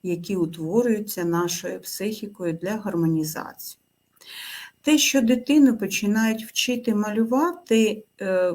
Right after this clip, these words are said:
це є найбільшою помилкою. Ми закриваємо дитині шлях до самопізнання і саморозуміння.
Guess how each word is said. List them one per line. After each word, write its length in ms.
це 220
є 220
найбільшою 760
помилкою. 880
Ми 220
закриваємо 1200
дитині 600
шлях 640
до 400
самопізнання 1300
і 100
саморозуміння. 1160